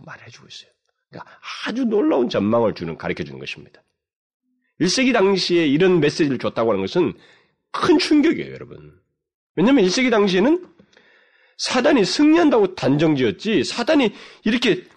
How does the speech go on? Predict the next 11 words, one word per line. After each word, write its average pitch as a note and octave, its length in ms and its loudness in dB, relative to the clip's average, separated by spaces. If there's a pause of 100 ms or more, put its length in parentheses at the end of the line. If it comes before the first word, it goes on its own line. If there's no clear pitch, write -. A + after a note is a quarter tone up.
(180)
패배로 F4+ 540 4
인한 C#4+ 200 4
뒤풀이라고 B3 500 2
생각을 C#4 340 0
못한 A3+ 380 0
상황이거든요. C4+ 540 -2 (1040)
너무 E4 260 4
막강하니까. A#3 720 -2 (720)
너무 D4+ 240 2
막강한 C4+ 420 0
현실이었으니까. - 680 -8